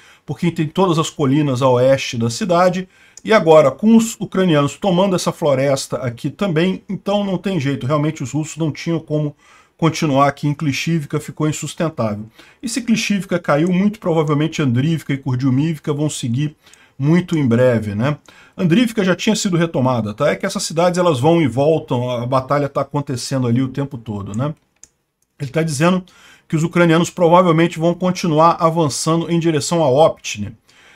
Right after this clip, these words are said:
Optny seria essa cidade aqui, e, é, é possível que seja feito isso, mas a gente não sabe a situação, né?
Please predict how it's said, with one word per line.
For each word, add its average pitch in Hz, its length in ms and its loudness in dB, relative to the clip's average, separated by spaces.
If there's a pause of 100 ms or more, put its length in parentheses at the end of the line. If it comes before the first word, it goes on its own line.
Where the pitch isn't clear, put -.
(120)
Optny 160 580 0
seria 165 340 -2
essa 175 300 -4
cidade 131 480 0
aqui, 220 460 -2
e, 185 240 -2
é, 165 460 2
é - 20 -2
possível 208 420 -2
que 156 100 -10
seja 143 240 -2
feito 143 380 -6
isso, 220 260 -2
mas 208 160 0
a 214 60 -2
gente 214 220 -4
não 214 100 0
sabe 175 300 -4
a - 20 -4
situação, 151 640 -4
né? 151 180 -4